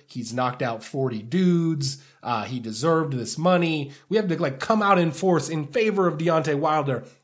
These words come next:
And the next thing that happens is that Deontay Wilder says some crazy shit like,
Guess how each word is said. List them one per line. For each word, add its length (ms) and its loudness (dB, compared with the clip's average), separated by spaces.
And 240 -6
the 120 -2
next 520 -2
thing 280 -2
that 140 -6
happens 640 -12
is 160 -6
that 160 -2
Deontay 460 2
Wilder 640 0
says 440 -2
some 180 -6
crazy 580 -2
shit 480 0
like, 440 -2